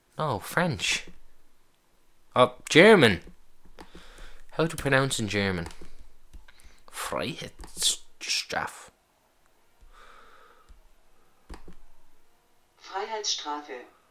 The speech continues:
Speaker 1: Freiheitsstrafe. Okay. So what does that mean? I mean, it's life in prison, basically.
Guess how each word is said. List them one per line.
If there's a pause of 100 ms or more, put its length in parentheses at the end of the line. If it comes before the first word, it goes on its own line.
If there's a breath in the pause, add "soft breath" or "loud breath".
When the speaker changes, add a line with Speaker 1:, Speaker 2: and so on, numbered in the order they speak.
(260)
Speaker 1:
Freiheitsstrafe. (280)
Okay. (1200 loud breath)
So
what
does
that
mean?
I
mean,
it's
life
in
prison,
basically.